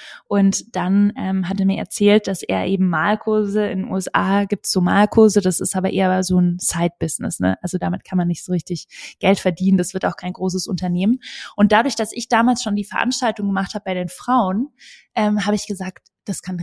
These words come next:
riesig werden, weil ich einfach schon damals gesehen habe, wie cool es eigentlich wäre, wenn's eine schöne Aktivität gibt neben einer normalen Networking-Veranstaltung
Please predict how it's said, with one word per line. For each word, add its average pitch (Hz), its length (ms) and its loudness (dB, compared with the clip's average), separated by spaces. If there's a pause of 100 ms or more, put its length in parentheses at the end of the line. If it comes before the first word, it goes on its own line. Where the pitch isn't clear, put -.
riesig 226 400 2
werden, - 440 -8
weil 202 120 2
ich - 140 0
einfach 226 260 0
schon 202 220 0
damals 226 400 2
gesehen 202 420 0
habe, 190 200 -6 (400)
wie 208 160 0 (160)
cool 285 200 8
es 214 140 0
eigentlich 175 420 -6
wäre, 190 460 0
wenn's 190 320 -2
eine 190 160 0
schöne 220 340 2
Aktivität 185 640 -4
gibt - 240 -4
neben 190 500 2
einer 160 200 -2
normalen 151 420 -2
Networking-Veranstaltung 160 1500 -2